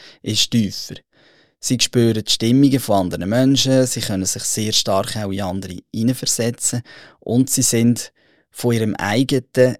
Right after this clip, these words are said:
inneren Erleben sehr häufig auch ein bisschen überwältigt, weil das halt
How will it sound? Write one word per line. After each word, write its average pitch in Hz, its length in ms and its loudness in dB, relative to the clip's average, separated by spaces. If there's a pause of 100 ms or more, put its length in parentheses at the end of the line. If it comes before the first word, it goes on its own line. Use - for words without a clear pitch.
(100)
inneren 120 440 4
Erleben 104 480 -4
sehr 113 300 0
häufig 113 440 -2
auch 98 240 -4
ein 107 60 -6
bisschen 101 80 -6
überwältigt, - 840 -12
weil 92 160 -6
das 90 220 -6
halt 95 160 -2